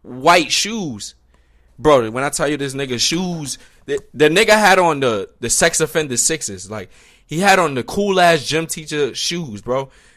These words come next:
This nigga had on the nurse assistant shoes. They was all white, but them nigga, them joints was cooked. It was cooked, and they look mad funny, bro. You see them shoes that Kanye had on? It, it looked exactly like that. So we was just cutting ass on Benji. Like, we was roasting Benji shoes. It was a hashtag. It was trending, bro.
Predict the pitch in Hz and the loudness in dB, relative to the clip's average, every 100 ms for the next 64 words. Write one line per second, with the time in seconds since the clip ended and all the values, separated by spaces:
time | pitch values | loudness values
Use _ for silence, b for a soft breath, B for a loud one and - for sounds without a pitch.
0 | b - 147 180 170 170 160 151 123 113 | b -8 -4 -2 0 2 2 0 -2 -2
1 | 117 165 180 156 143 156 147 131 123 - | 2 4 2 0 -2 0 -2 -4 -8 -8
2 | 117 98 127 165 123 - 131 165 156 160 | -10 -2 0 0 -2 -2 4 6 6 6
3 | 165 - 113 147 160 139 120 151 156 165 | 2 0 -6 -6 -6 -8 -6 -6 -2 -2
4 | 151 135 120 - 240 226 - - b b | -2 -6 -12 2 6 6 4 -10 b b
5 | b b 170 165 - - 240 180 185 180 | b b -2 -2 -2 2 2 2 0 2
6 | 185 151 143 175 185 175 160 - 175 196 | 0 -2 -2 4 4 4 0 -4 -4 -2
7 | 165 123 151 165 B B 165 226 214 226 | -4 -2 0 -2 B B -2 0 -2 -4
8 | 214 196 185 202 202 202 202 202 208 262 | -2 -2 0 0 0 0 0 -2 -4 -8
9 | b b b b 190 185 185 180 196 175 | b b b b -2 0 2 4 4 2
10 | 175 175 175 160 165 175 160 - 151 175 | 2 2 2 0 0 -2 -2 -2 -4 -6
11 | 175 170 156 - 185 139 156 156 151 127 | -10 -10 -10 -10 -6 -6 -6 -6 -6 -6
12 | 139 156 147 120 135 160 160 123 135 156 | -6 -8 -10 -8 -6 -6 -10 -6 -2 -2
13 | 151 131 123 151 147 139 - - 139 131 | -2 -10 -6 -8 -8 -10 -10 -12 -8 -8
14 | 123 120 147 139 143 123 123 110 104 - | -8 -10 -6 -6 -6 -8 -10 -10 -12 -12
15 | - 165 135 107 101 127 131 | -6 -4 -4 -8 -6 -4 -6